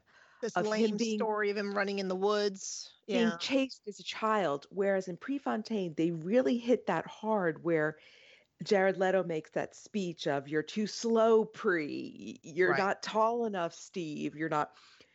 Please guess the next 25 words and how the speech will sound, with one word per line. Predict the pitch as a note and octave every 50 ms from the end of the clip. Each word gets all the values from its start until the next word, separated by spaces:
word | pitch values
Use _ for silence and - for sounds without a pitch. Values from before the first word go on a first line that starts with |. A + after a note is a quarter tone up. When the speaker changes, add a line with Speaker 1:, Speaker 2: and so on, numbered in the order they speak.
| _ _ _
Speaker 2:
you | - G3+
know, | F#3+ F#3
where | D3+ E3 E3
he | D#3+ - - - G#3+ G#3+ G#3 G#3 F#3
really | E3+ D#3+ F3 F3+ D#3+ E3+ D#3+
felt | - - - D#3 - -
like | - C3 -
he | - - F#3 F3+
had | E3+ F3 - -
to | - -
prove | - _ - - - G3 F#3+ F#3 F#3 E3
something. | - - - - - - - - -
And | - D#3+ F3 E3+ D3 - _ _ _ _ _ _ _ _ - _ _
that | - D3+ F#3 F#3 F#3 A#3 C4 - -
made | G#3 G3 F#3+ F#3 F3+ F#3 F3+ F3+ D#3 - _ _ _ _ _ _ _ _ _
him | _ - F3+ G3+ F#3+ F#3 F3+ F3+ E3+ - -
as | E3+ E3 D3+ -
a | D3 C#3+
runner | C#3+ D3 C#3+ C#3 C#3+ F3 F3+ F3+ F3 D#3 - - - - - - _ _ _ _ _ _ _ _ _ _ _
make | F#3+ F3+ E3+ D#3 - -
so | - - - - G#3+ G#3 G#3
much | G3+ G3 F#3 - -
more | F3+ E3 E3 D#3
sense. | - - - - - - - _ - - - - - -
Speaker 1:
Exactly. | G3+ F3+ E3+ G3+ F#3+ F#3+ F#3 - - F3+ F3 D#3+